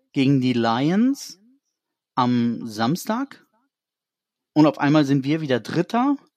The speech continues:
und die Commanders Vierter, weil irgendwas Strands of Schedule, sonst wie, ähm, d-,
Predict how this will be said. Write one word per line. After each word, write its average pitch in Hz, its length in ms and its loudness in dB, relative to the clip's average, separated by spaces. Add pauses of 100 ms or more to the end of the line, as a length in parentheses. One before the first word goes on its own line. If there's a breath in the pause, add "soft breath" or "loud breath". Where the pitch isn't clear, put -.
(800)
und 147 180 0
die 143 40 -10
Commanders 135 560 0
Vierter, - 540 -12 (340)
weil 123 440 2
irgendwas 156 480 0
Strands 160 300 0
of 131 100 -6
Schedule, 156 640 0
sonst 160 440 0
wie, 175 280 -6 (480 loud breath)
ähm, 127 580 2 (720)
d-, - 60 -8